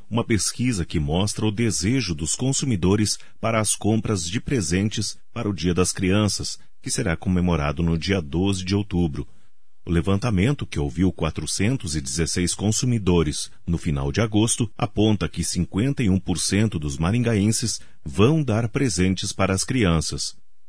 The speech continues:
Número inferior ao ano passado, onde cinquenta e quatro vírgula sete por cento falaram que iriam às compras. Outro dado da pesquisa é que sessenta vírgula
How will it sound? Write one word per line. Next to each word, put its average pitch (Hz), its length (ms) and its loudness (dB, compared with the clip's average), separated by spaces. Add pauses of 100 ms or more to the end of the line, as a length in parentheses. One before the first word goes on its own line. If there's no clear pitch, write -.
(100)
Número 107 360 4
inferior 110 520 4 (160)
ao 90 240 2
ano 107 140 4
passado, 101 640 0 (180)
onde 85 280 2
cinquenta 127 520 -2
e 131 60 0
quatro 85 480 0
vírgula 85 420 0
sete 113 360 0
por 143 180 -2
cento 98 380 0
falaram 92 520 0 (240)
que 135 240 0
iriam 85 460 2
às 95 140 0
compras. 78 640 -2 (260)
Outro 92 340 2
dado 85 320 2
da 76 120 0
pesquisa 104 580 2
é 85 80 4
que - 160 -4
sessenta 101 640 0
vírgula 82 460 0